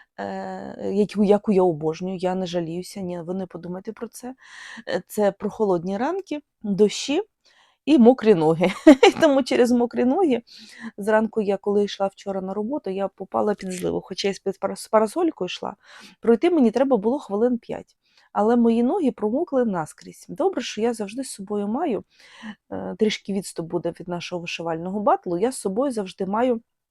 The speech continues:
змінні шкарпетки, не повірите. Це в мене, знаєте, ще звичка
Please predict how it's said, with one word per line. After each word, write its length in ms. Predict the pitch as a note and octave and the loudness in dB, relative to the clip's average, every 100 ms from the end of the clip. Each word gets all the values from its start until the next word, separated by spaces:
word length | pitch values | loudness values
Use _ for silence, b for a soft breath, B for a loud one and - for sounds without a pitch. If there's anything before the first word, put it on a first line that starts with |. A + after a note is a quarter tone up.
| _ _ _ _ - - | _ _ _ _ -20 -18
змінні 320 | - G#3 A3 F#3 | -2 2 2 0
шкарпетки, 640 | - F#3 B3 - _ - G#3 | -6 -6 -4 -4 _ -18 -12
не 120 | G3 | -12
повірите. 560 | - F#3+ F#3 F#3+ - F3 | -10 -6 -6 -8 -12 -12
Це 140 | - | -8
в 60 | G3 | -6
мене, 200 | G3+ G#3 | -4 -6
знаєте, 240 | G#3+ G#3+ | -6 -8
ще 220 | E3+ - F3+ | -10 -8 -6
звичка 440 | G3+ B3+ - G#3 | -4 -6 -6 -10